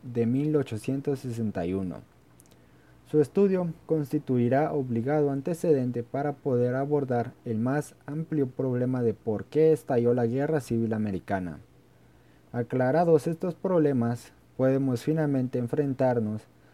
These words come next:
a la cuestión decisiva. ¿Acaso la comprensión histórica se halla condicionada por un elemento subjetivo? Y en tal supuesto, ¿cómo influye éste en la obra del historiador?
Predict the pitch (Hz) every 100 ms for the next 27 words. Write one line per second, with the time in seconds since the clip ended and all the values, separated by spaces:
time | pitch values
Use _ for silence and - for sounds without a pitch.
0 | _ 131 143 135 135 120 - 120 117 113
1 | 104 - 110 101 - - _ _ - _
2 | _ 123 147 170 185 175 170 165 156 131
3 | 117 135 123 - 139 131 - 98 - 110
4 | 113 110 107 110 104 101 - 101 107 123
5 | 127 107 110 104 110 120 117 110 110 107
6 | 113 - 139 - 160 156 131 117 - -
7 | - - - 113 113 107 104 123 117 139
8 | 143 147 120 113 104 101 - - 135 135
9 | 120 107 135 135 113 104 120 143 - 110
10 | 101 - 123 113 110 120 131 120 117 110
11 | - 101 90 90 87